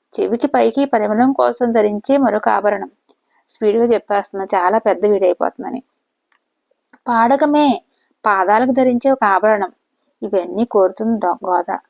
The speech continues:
ఆచార ఆశ్రయం చేసినప్పుడు చేతికో కంకణం, భుజానికి క-, శంఖ చక్రాలు,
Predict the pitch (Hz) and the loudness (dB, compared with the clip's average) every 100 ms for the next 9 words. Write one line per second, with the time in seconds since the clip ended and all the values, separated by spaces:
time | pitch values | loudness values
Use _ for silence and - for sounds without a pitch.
0 | _ _ _ _ 190 185 190 - 190 233 | _ _ _ _ -14 -10 -10 -4 -2 2
1 | 262 226 220 - 233 247 240 202 196 214 | 2 2 0 0 0 0 0 -2 -2 -2
2 | 220 220 214 240 233 - _ _ _ - | -2 -2 0 2 0 -4 _ _ _ -8
3 | 202 190 226 262 269 240 208 220 214 214 | -4 -4 -2 -2 0 -2 0 0 0 -2
4 | 214 _ - 196 185 175 180 180 220 269 | -4 _ -18 -4 -2 -2 -4 -2 0 0
5 | 269 254 - 185 214 208 208 196 190 190 | -2 -2 -2 -2 -2 -2 -2 0 0 0
6 | 190 | -2